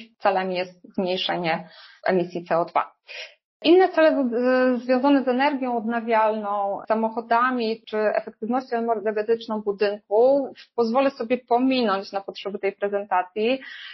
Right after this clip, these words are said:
Natomiast chciałam o nich powiedzieć po to, żeby pokazać Państwu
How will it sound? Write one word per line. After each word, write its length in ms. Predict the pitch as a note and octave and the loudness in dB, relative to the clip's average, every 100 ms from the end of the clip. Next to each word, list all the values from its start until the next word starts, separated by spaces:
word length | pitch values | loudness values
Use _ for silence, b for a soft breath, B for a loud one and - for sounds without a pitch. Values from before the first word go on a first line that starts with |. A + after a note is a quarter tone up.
| B | B
Natomiast 340 | A3+ A3+ C4 C4 - | -4 0 0 -2 -6
chciałam 340 | - C4 B3+ | 0 2 0
o 60 | B3 | -2
nich 240 | A#3+ - | -6 -6
powiedzieć 440 | A#3 A#3 A3+ A#3 A3+ - - | -2 0 2 0 -4 -14 -2
po 100 | A#3+ | -2
to, 180 | A#3+ A#3 | 0 -2
żeby 200 | A3 G#3+ | -2 -8
pokazać 720 | - G#3+ G#3 G#3+ G#3 G#3 - - | -10 -2 0 2 0 -2 -10 -2
Państwu 720 | G3+ G#3 - - G3 G3 - | -2 -2 -8 -4 0 0 -2